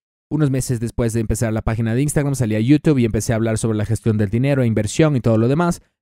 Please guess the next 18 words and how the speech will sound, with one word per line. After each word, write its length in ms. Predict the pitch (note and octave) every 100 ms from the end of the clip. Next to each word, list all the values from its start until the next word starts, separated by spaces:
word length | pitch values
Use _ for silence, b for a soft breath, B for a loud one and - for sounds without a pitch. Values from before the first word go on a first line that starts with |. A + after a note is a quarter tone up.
| -
No 80 | B3
pensé 220 | G#3+ G#3
que 80 | F3
estaba 260 | E3 D#3
empezando 460 | D#3 C#3+ - C#3 C3
un 40 |
negocio 300 | C3 B2 B2+
en 80 | B2
ese 160 | A#2+ B2
momento 340 | A2+ A#2 G#2+
porque 280 | G#2+ G#2+ G#2+
ya 180 | A2 A2+
tenía 460 | A#2+ A#2 A#2 A2+
un 120 | A#2
negocio 460 | A#2+ A2 A2+ - A2+
que 120 | A2+
estaba 280 | G#2+ - G#2+
ejecutando. 540 | - - B2+ D3+ C3+